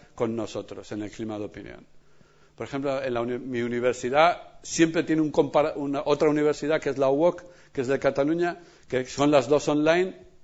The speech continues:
y siempre nos están co-, haciendo el side by side. ¿Vale? Entonces, eso también es importante entender con quién estás compitiendo en la mente de los usuarios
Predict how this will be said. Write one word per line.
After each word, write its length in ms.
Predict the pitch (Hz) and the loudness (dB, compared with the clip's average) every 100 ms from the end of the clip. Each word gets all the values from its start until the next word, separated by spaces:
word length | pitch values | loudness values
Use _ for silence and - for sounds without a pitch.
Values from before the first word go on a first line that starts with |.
| _ | _
y 60 | - | -4
siempre 240 | 156 180 | -2 0
nos 120 | 151 | -2
están 240 | 131 139 135 | -2 -2 -2
co-, 100 | 143 | -2
haciendo 300 | 131 139 135 | -2 -2 -2
el 80 | 123 | 0
side 220 | 135 120 | 0 2
by 200 | 113 104 | 0 0
side. 340 | - 98 95 - _ _ - - - - _ _ - - - - | -4 -6 -6 -14 _ _ -20 -20 -20 -20 _ _ -20 -20 -20 -18
¿Vale? 200 | - 170 | -10 -6
Entonces, 300 | 160 139 151 | -2 0 0
eso 180 | 123 214 | 0 0
también 220 | 220 175 | 2 0
es 100 | - | 0
importante 480 | 139 139 120 135 127 | -2 -2 -2 -2 -2
entender 440 | 123 123 123 123 | -2 -2 0 -2
con 160 | 120 110 | -2 -4
quién 160 | 147 156 | 0 0
estás 260 | 156 151 | 0 0
compitiendo 680 | - 147 156 143 156 160 170 - - - | 0 -2 -2 0 0 0 -2 -6 -14 -2
en 180 | 135 127 | 0 2
la 140 | 117 | 0
mente 440 | 127 131 127 98 - - - - _ - - _ - - - - - - - - | 2 2 0 -8 -10 -20 -20 -20 _ -20 -20 _ -20 -20 -20 -20 -20 -20 -20 -6
de 160 | 120 | -4
los 140 | 120 117 | -4 -6
usuarios 560 | - 104 107 98 - | -12 -12 -12 -16 -20